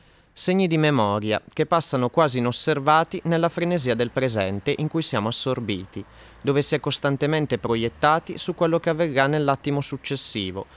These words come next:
e il guardare indietro sembra quasi una perdita di tempo, come se considerare il passato togliesse qualche cosa al futuro.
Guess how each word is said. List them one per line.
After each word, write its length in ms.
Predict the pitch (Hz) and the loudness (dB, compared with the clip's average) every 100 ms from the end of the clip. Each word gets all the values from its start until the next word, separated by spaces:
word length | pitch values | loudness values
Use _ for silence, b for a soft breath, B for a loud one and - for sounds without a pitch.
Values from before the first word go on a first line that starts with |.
| B B | B B
e 80 | 143 | -2
il 100 | 131 | 2
guardare 420 | 143 139 165 131 | 2 2 2 2
indietro 520 | 151 117 101 - 120 | 0 0 -2 -2 -6
sembra 340 | - 147 147 156 | -2 -2 0 2
quasi 260 | 120 113 | 0 0
una 120 | 143 | -2
perdita 440 | 143 127 117 127 123 | 0 -2 -2 -4 -4
di 120 | 123 | -2
tempo, 520 | 127 98 95 92 - - B B B | 0 0 -2 -8 -10 -10 B B B
come 220 | - 170 131 | 0 2 2
se 160 | 127 | 0
considerare 640 | 131 123 - 120 139 127 110 | 0 -2 -2 0 0 0 -2
il 80 | |
passato 640 | - 143 - 107 95 - 113 - | -2 0 2 2 0 -4 -10 -4
togliesse 480 | 143 131 110 - 120 | -4 0 0 0 -2
qualche 300 | 123 117 143 | -4 -4 -4
cosa 240 | 101 107 | -2 -4
al 80 | 107 | -6
futuro. 580 | 131 120 98 90 98 | -6 -6 -6 -6 -8